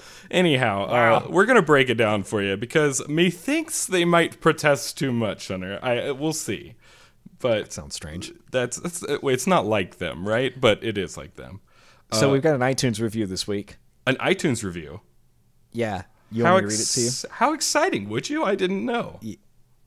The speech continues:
Speaker 2: yeah, let me pull it up real quick.
Speaker 1: Oh, I hope this is a bad one. Please let it be a bad one.
Speaker 2: Uh, J J Abrams writes, "How'd I get in here?"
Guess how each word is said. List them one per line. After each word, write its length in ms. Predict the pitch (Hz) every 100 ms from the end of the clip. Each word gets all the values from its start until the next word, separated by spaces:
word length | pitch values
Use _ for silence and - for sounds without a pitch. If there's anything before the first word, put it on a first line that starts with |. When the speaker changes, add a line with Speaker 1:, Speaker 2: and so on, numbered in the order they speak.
| -
Speaker 2:
yeah, 340 | 120 110 101 - -
let 100 | 123
me 100 | 127
pull 260 | - 123
it 40 | 117
up 120 | 104
real 140 | 107 101
quick. 400 | - 107 95 - - -
Speaker 1:
Oh, 140 | 131
I 120 | 127
hope 220 | 127 151
this 200 | 147 135
is 100 | 135
a 60 | 120
bad 320 | 101 98 95
one. 280 | 95 90 101 -
Please 400 | - 160 147 139
let 120 | 131
it 80 | 113
be 100 | 107
a 80 | 98
bad 300 | 87 95 78
one. 340 | 87 67 69 - _ _ _ _ 120
Speaker 2:
Uh, 480 | 127 127 120 117
J 380 | 113 120 131 165
J 120 | 160 151 131
Abrams 720 | 135 151 123 117 101 92 -
writes, 640 | 117 110 110 110 - - - _ _ _ _ _ _ - - _ _ _ _ _ _
"How'd 200 | - 139
I 100 | 131
get 160 | 120 123
in 120 | 123
here?" 280 | 107 87 92